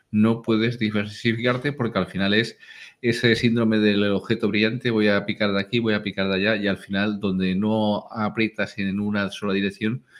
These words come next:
pues te vas a ir diluyendo. Y esto es una cuestión interesante que además hemos comentado mucho en, en este programa, que creo que, que es una de las partes fundamentales, que es el,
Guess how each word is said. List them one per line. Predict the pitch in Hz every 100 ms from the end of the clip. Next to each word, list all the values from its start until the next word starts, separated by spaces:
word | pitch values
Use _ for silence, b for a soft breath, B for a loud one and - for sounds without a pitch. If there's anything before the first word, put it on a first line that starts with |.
| b
pues | - 107
te | 101
vas | 98 -
a | 98 92 95
ir | 101 110 - _
diluyendo. | 101 101 110 101 107 98 87 85 - B B B B -
Y | 139
esto | 139 190 165 131 120
es | 117 143
una | 123 113 107
cuestión | 107 95 - 110 123
interesante | 113 104 95 - 101 117 127 127
que | 113
además | 98 113 131
hemos | 151 -
comentado | 113 101 104 98
mucho | 107 - 107
en, | 98
en | 92 - 101
este | 98 98
programa, | - 90 85 80 B B B B B _
que | - 95
creo | 101 98
que, | 104 101 95 92
que | 107
es | -
una | 120
de | 110
las | 98 -
partes | 110 101 113 104
fundamentales, | - 110 107 101 95 95 95 95 - 127 170 185
que | - -
es | 98 -
el, | 101 98 90 87 82